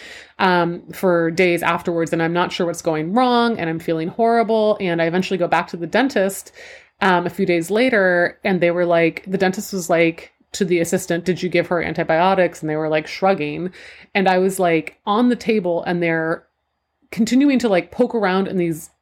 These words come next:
horribly gone wrong root canals without any Novocaine.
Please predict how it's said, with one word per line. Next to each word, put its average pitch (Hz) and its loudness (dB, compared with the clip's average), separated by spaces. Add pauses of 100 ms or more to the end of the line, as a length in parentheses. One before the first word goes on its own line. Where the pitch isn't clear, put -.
(580)
horribly 247 2
gone 180 -2
wrong 175 -2
root 196 -2
canals 165 -4
without 214 0
any 165 -4 (320)
Novocaine. 196 0